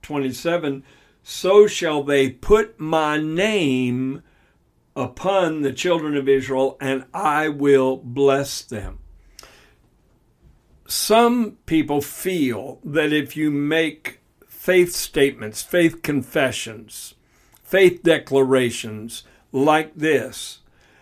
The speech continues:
that you are robbing God of his sovereignty, that when you come to God prayerfully, it should be a petition, it should be a plea, but not a proclamation. Because if you proclaim something,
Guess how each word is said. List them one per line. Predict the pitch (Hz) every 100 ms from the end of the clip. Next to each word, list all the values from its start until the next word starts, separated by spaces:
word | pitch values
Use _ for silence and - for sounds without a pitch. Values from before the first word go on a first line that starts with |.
| _ -
that | 147 131 147 143 135 -
you | 156 160
are | 156 139 139
robbing | 135 147 170 190 202 190
God | 165 160
of | 156
his | 143 139
sovereignty, | - 165 143 135 123 113 104
that | 117 -
when | 147 143
you | 143 131 - _ _
come | - 170 180
to | 156
God | 165 139 135 131
prayerfully, | 127 - 190 160 156 156 147 147
it | 160 131
should | - 139
be | 123 139 139
a | 127
petition, | 123 139 - 190 143 - 117
it | 117 127
should | - 135
be | 147 151
a | 147 135
plea, | - - 202 185 165 120 123
but | 139 135
not | 147 147
a | 139
proclamation. | - 135 131 135 135 165 165 - 104 _ _ - - -
Because | - 123 143 120
if | 139
you | 143
proclaim | 131 - - - 180 180 165
something, | - 151 135 135 143 139